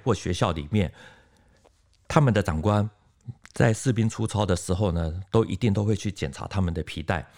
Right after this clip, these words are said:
然后检查的时候呢，一定会两个手指头，哦，两个手指头这个扣进了他们的那个皮带里面。然后他说我们的长官啊，或我们的这些，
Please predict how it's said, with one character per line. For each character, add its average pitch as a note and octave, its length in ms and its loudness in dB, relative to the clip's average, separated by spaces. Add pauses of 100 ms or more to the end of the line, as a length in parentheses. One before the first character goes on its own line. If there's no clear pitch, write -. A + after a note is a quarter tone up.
(320)
然 F2 100 2
后 A2+ 100 4
检 E2 200 -2
查 E2 160 -4
的 E2 80 -8
时 - 180 -6
候 F#2+ 180 0
呢， F2 120 -2
一 - 100 -8
定 A2+ 100 0
会 G2 140 0
两 - 240 -2
个 F2+ 80 -2
手 G2 240 0
指 - 140 -8
头， - 280 -10 (280)
哦， - 160 -8
两 D2+ 120 -6
个 D#2+ 80 -6
手 F#2+ 200 -2
指 F2+ 140 -2
头 C#2 260 -4 (340)
这 - 80 4
个 F2+ 200 4
扣 G#2 200 2
进 F2+ 220 2
了 E2 100 2
他 F#2+ 160 0
们 E2 180 2
的 D#2 140 -2
那 E2+ 140 -2
个 E2 100 -2
皮 - 160 -6
带 F2+ 180 0
里 D#2+ 140 -4
面。 F#2 260 2 (360)
然 G2 100 4
后 - 20 4
他 A2+ 140 0
说 B2+ 240 0 (240)
我 F#2+ 180 4
们 E2 160 0
的 E2+ 80 0
长 D#2 220 -2
官 G#2 260 2 (220)
啊， - 140 -4
或 - 240 0
我 D#2 160 0
们 D#2 160 -4
的 D#2+ 140 -4
这 - 120 -4
些， F#2+ 340 0